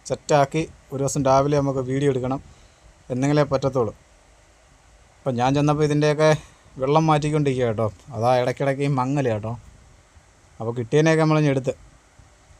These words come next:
എന്തായാലും നമ്മുടെ ലാസ്റ്റ് മീനാണ് ഇതൊക്കെ. ഇന്നത്തെ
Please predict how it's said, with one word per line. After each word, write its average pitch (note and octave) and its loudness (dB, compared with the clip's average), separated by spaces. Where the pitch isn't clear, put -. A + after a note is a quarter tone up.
എന്തായാലും B2 -2
നമ്മുടെ C#3+ 2
ലാസ്റ്റ് C#3 -2
മീനാണ് D3 2
ഇതൊക്കെ. B2+ -2
ഇന്നത്തെ B2 -8